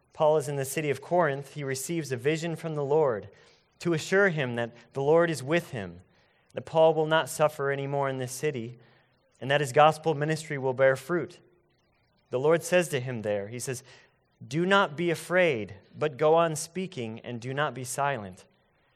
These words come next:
For I am with you, and no one will attack you to harm you, for I have many in this city who are my people."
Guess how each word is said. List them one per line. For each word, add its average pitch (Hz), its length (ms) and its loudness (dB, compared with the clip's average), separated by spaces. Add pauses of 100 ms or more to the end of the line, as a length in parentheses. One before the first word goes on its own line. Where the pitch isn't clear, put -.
For - 180 -6
I 143 180 2
am 156 180 -2
with 165 260 -4
you, 123 260 -4
and 123 220 -6
no 135 120 -2
one 143 200 -2
will 131 140 0
attack 139 420 -4
you 139 80 -8
to 123 80 -2
harm 139 300 -4
you, 107 260 -8 (720)
for - 160 -12
I 139 220 4
have 147 260 0
many 123 560 -4
in 117 140 -6
this 123 120 -4
city 123 440 -4
who 117 180 -6
are 110 100 -2
my 113 240 0
people." 107 540 -12